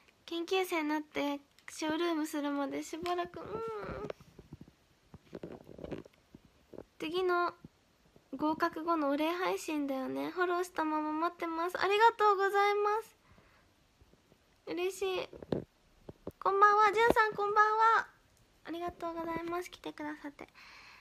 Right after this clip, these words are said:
ペロンいただきました。絶対合格。<laughs> ありがとうございます。このオーディションで配信見たのコロちゃんだけ？本当に？なんて一途なんだ。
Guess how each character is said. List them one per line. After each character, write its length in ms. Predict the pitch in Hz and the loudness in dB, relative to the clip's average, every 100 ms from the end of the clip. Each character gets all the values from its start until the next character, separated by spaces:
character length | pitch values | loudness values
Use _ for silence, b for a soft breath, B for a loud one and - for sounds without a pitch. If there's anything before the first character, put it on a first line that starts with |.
| B | B
ペ 120 | - 330 | -4 0
ロ 220 | 359 381 | 2 2
ン 60 | |
い 40 | 349 | -2
た 120 | 320 | -2
だ 120 | 330 | -4
き 120 | 339 | -4
ま 100 | 359 | -6
し 80 | 392 | -4
た。 80 | 330 | -2
絶 180 | 311 302 | -2 2
対 160 | 349 | 4
合 140 | 370 370 | 4 2
格。 140 | 392 | 0
<laughs> 80 | - - - - 370 440 539 - - - - B B - | 0 0 0 2 6 6 6 2 -12 -14 -2 B B 0
あ 20 | |
り 120 | 311 | 0
が 120 | 330 339 | 0 0
と 160 | 320 | -2
う 40 | 302 | -4
ご 100 | 302 | -4
ざ 180 | 320 | -4
い 60 | 330 | -6
ま 220 | 330 349 | -8 -10
す。 40 | 381 - - _ _ _ _ _ _ _ _ _ _ _ _ _ _ _ - - | -12 -18 -20 _ _ _ _ _ _ _ _ _ _ _ _ _ _ _ -20 -10
こ 120 | 330 | -2
の 140 | 339 | 0
オ 20 | 403 | 2
ー 40 | |
デ 60 | 427 | 0
ィ 20 | |
シ 80 | 440 | 0
ョ 60 | |
ン 60 | 415 | 2
で 60 | 403 | 2
配 200 | 415 427 | 2 0
信 160 | 427 | 0
見 100 | 453 | 0
た 80 | 453 | 2
の 120 | 370 | -2
コ 140 | 339 494 | 0 4
ロ 100 | 508 | 4
ち 80 | 453 | 4
ゃ 40 | |
ん 40 | 392 | 0
だ 80 | |
け？ 100 | 392 | 0
本 80 | 427 466 539 | -2 0 0
当 120 | 554 | 0
に？ 40 | 554 554 605 B B B B B _ | 0 -4 -6 B B B B B _
な 120 | 403 | -2
ん 100 | 508 523 | -2 2
て 120 | 415 | 0
一 240 | 415 427 | 2 -2
途 140 | 440 381 | -2 -2
な 220 | 370 381 | 0 0
ん 100 | |
だ。 120 | 415 | -2